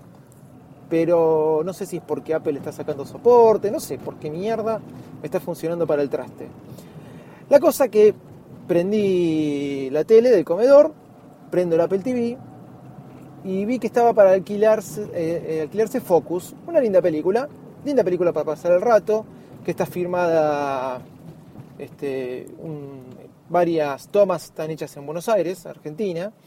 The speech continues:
así que se las recomiendo. No todo lo que muestran ahí es Argentina, en realidad. Eh,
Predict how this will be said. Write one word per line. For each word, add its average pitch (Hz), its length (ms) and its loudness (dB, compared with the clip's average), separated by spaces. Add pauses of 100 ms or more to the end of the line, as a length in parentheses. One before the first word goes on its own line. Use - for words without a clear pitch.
(360)
así 147 200 -10
que 143 100 -8
se - 120 -12
las 139 140 -12
recomiendo. 185 720 -2 (120)
No 208 240 2
todo 208 220 2
lo 196 80 2
que 170 80 -2
muestran 165 260 -4
ahí 160 160 -2
es 160 120 -6
Argentina, 151 440 -10
en 131 60 -8
realidad. 156 420 -4 (760)
Eh, 127 580 -6